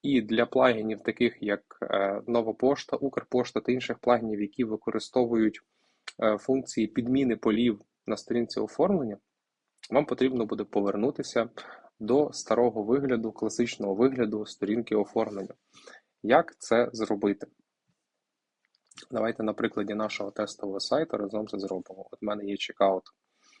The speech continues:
на нашому тест чотири сайті. Перейдемо в адмінку.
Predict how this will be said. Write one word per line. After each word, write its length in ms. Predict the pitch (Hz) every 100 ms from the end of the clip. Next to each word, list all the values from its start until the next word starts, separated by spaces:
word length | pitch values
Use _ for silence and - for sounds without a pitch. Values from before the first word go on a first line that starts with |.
| _ _ _ -
на 60 |
нашому 600 | 101 101 - 95 95 - _ _ -
тест 320 | 98 95 -
чотири 400 | - 101 101 98
сайті. 480 | - 143 202 196 143 - _ _ _ _ _ _ _ _ _ _ _ _ - _ _ -
Перейдемо 600 | 107 107 101 104 101 98 _ _ _ _ _ _ _ _ _ _ _ _ _ _ _ _
в 260 | 107 104 104
адмінку. 640 | - 104 104 98 - 190